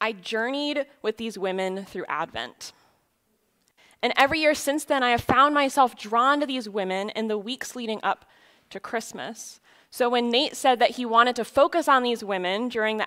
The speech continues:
Advent season, I was so excited to get to spend another Advent journeying with these women. What draws me to their stories is how human they are. They are really complicated.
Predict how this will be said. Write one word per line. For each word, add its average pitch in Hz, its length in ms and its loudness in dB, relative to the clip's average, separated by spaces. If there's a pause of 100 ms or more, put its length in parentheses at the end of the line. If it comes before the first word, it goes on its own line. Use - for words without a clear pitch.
Advent 240 480 0
season, 214 400 -8
I 202 160 -2
was 220 180 -2
so 254 360 4
excited 202 520 0
to 214 80 -12
get 180 120 -14
to 220 60 -12
spend 214 340 -6
another 208 520 0
Advent 196 640 2 (680)
journeying 214 540 2
with 196 160 -4
these 175 240 -10
women. 175 460 -8 (1080)
What 247 160 2
draws 277 420 10
me 359 120 2
to 370 80 4
their 294 180 8
stories 214 680 -2
is 214 140 -2
how 202 240 0
human 208 920 -4
they 185 160 -4
are. 151 440 -6 (720)
They 220 100 2
are 240 200 6
really 233 600 -4
complicated. 170 800 -8